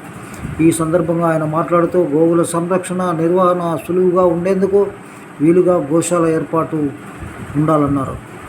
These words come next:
మొదటి దశలో రాష్ట్రంలోని వెటర్నరీ యూనివర్సిటీలు, కాలేజీలు, వ్యవసాయ యూనివర్సిటీ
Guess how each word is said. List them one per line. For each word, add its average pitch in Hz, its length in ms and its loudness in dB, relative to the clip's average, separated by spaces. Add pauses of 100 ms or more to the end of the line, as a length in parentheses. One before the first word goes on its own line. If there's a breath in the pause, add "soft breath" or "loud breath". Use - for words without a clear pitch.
మొదటి 175 400 2
దశలో 175 320 2
రాష్ట్రంలోని 180 720 2
వెటర్నరీ 175 460 2
యూనివర్సిటీలు, 175 640 0
కాలేజీలు, 180 580 2
వ్యవసాయ 180 480 2
యూనివర్సిటీ 175 580 -2